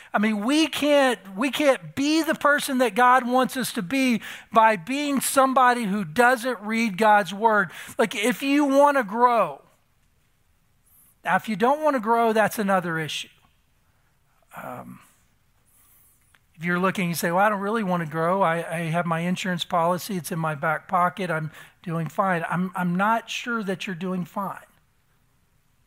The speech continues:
That would be something you would need to talk to your pastors about if you felt that way.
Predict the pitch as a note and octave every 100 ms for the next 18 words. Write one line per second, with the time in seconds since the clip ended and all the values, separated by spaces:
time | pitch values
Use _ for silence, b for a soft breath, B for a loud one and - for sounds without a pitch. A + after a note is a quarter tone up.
0 | _ _ _ _ _ _ _ _ _ _
1 | _ _ _ - D#3 F3 D3+ E3+ - F#3
2 | F3 F3+ D#3+ D#3+ E3 E3 D#3 D3 E3+ D#3+
3 | D3+ E3 C#3 E3 D#3 - D#3 C#3 C#3 D3+
4 | D3+ C3+ E3 D#3 C#3+ - G3+ F3+ - C#3
5 | - D#3